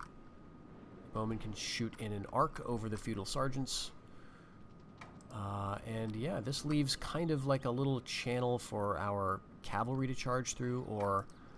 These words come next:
Yeah, we can put these guys up here. How about that? Concealed, a nice little ambush.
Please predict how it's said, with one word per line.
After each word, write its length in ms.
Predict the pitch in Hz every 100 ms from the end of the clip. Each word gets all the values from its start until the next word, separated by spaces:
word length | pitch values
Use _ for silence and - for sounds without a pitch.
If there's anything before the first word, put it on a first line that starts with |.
| - - - - - - - - - - 120
Yeah, 80 | 110
we 60 | 110
can 160 | 131
put 160 | 127 117
these 200 | 113 135
guys 220 | - 76
up 100 | 73
here. 280 | - 110 104
How 80 | 101
about 160 | 95 - -
that? 400 | 127 - - - - - - - - - - - -
Concealed, 800 | - 104 101 - - 120 110 92
a 60 | 107
nice 280 | 107 104 -
little 180 | 98 98
ambush. 400 | 95 101 147